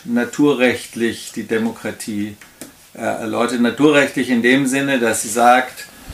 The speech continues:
wir haben, äh, gewisse Voraussetzungen in der Logik einer Demokratie. Was nennen wir denn eine Demokratie, ist die Grundfrage. So, wie, äh, wie ist ein Kreis beschaffen und wie,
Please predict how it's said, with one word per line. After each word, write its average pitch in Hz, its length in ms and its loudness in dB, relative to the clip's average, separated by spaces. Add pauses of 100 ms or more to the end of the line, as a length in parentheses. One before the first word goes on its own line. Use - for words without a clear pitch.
(400)
wir 110 160 -2
haben, 127 300 0
äh, 113 400 -2
gewisse 117 420 -2
Voraussetzungen 135 1200 2
in 117 100 0
der 113 140 2
Logik 147 800 6
einer 117 260 2
Demokratie. 117 920 0
Was 113 280 -2
nennen 127 480 2
wir 117 160 0
denn 107 200 -6
eine 107 260 -8
Demokratie, 110 760 -6
ist 147 260 -8
die 123 80 -12
Grundfrage. 143 880 -4 (680)
So, 120 340 0
wie, 131 320 6
äh, 117 380 -2
wie 143 180 6
ist 135 240 0
ein 123 180 0
Kreis 139 400 2
beschaffen 147 640 -4
und 117 260 -2
wie, 127 320 2